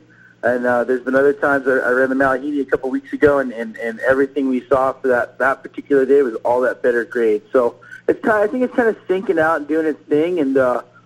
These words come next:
on every, any given day right now, you're not quite sure what you're gonna bump into, but it has been an impressive amount of bluefin tuna locally,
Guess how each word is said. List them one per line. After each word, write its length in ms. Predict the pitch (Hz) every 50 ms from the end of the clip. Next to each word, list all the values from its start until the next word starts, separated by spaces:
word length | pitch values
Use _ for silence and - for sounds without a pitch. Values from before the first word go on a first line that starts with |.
| _ -
on 160 | 123 131 139
every, 280 | 143 147 156 165 - -
any 140 | 143 160 165
given 300 | 147 156 165 160 151 143
day 180 | 139 143 156
right 220 | 165 165 147 139 131
now, 120 | 139 135
you're 120 | 135 131 135
not 180 | 143 127 -
quite 200 | - 156 143 123 -
sure 160 | - 139 135
what 260 | 123 131 135 131 -
you're 80 | 139 127
gonna 160 | 135 127 120
bump 260 | - - 117 107 -
into, 400 | 135 143 143 139 - 135 123 117
but 200 | 110 - 120 117
it 120 | 107 107
has 200 | 131 143 151 147
been 160 | 147 151 151 143
an 120 | 135 123
impressive 560 | 120 117 - - 151 139 131 - - 139 123
amount 460 | 107 - 113 123 127 127 131 127 -
of 180 | - 113 107 -
bluefin 460 | - 127 131 123 - - 127 117 -
tuna 220 | - 139 131 123 113
locally, 600 | 110 120 135 135 - 120 117 117 110 110 107